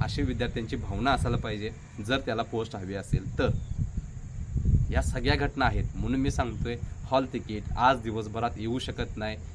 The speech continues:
जर आलं तर मला पर्सनली मेसेज करा, "सर, आजची गोष्ट तुमची पहिली खोटी ठरली, शक्य नाही आहे, आज दिवसभरात हॉल तिकीट येऊ शकत नाही." हा माझा दावाच आहे आज.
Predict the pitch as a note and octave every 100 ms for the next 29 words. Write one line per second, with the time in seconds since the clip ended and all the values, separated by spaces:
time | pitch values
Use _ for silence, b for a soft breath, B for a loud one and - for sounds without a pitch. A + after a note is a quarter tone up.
0 | - A#2 B2 A#2 B2 C#3 B2+ A#2 A#2 B2
1 | A2+ A#2+ A#2+ A#2 A2 - A2 G#2+ - A2+
2 | - G#2 - C#3 A#2 A2 - - G#2 A#2
3 | - G#2+ G#2 A#2+ A2+ G2+ G2 G2 F2+ D#2+
4 | - - - - - - - - A2+ A2+
5 | A#2+ B2 - - A#2 A#2 A#2 G2+ A2+ -
6 | A2 G2+ G#2+ A#2+ C3 C#3 - G2+ E2 F#2
7 | - - - A2+ A#2 B2 B2 A#2 A#2+ A2
8 | F#2 E2+